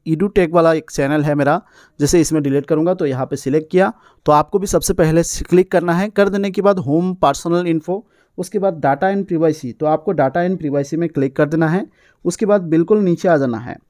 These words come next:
और जैसे नीचे आ जाओगे, नीचे आ जाने के बाद देख सकते हो जो कि content saved from Google, जो कि YouTube, तो आपको YouTube पे क्लिक कर देना होगा। जैसे YouTube पे क्लिक कर दोगे, YouTube पे क्लिक कर देने के साथ साथ यहाँ पे देख पा रहे हो जो कि लोडिंग हो रहा है, तो आपको यहाँ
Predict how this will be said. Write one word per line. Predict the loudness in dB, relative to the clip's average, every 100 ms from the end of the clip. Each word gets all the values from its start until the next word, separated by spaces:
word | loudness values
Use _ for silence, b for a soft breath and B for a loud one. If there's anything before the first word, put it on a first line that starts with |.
| _ _ -8
और | 0
जैसे | 0 2
नीचे | 0 0 2
आ | 2
जाओगे, | 4 2 2
नीचे | 2 0 0
आ | 0
जाने | 0 -2
के | 0
बाद | -2
देख | 0 -2
सकते | -2 -6 -2
हो | -2
जो | -2 -2
कि | -2
content | -2 -2 0 0 0
saved | 0 -2 -2
from | -2 0
Google, | 0 0 2 0 -2 b b b
जो | -2
कि | 2 2
YouTube, | 4 2 -2 -2
तो | 2
आपको | 2 2 0
YouTube | 0 -4 -4
पे | -4
क्लिक | -2 -2 -2
कर |
देना | -4 -4
होगा। | -8 -10 -12 -14 _ _ _ 0
जैसे | 0 0
YouTube | -2 -2 -2 -2
पे |
क्लिक | -2 0 0 -2 _ _ _ _
कर | 0 4
दोगे, | 2 4 2 0 0
YouTube | 0 0 -4
पे | -4
क्लिक | -2 -2
कर | -2 -4
देने | -4 -4
के | -4
साथ | -2 -2
साथ | -2 -4
यहाँ | -4 -4 -2
पे | 0
देख | 0 2
पा | 2
रहे | 2
हो | 4 2 2 B B B 2
जो | 2
कि | 4
लोडिंग | 4 6 4 4
हो | 4 4
रहा | 4
है, |
तो | 4
आपको | 2 2 0
यहाँ | 0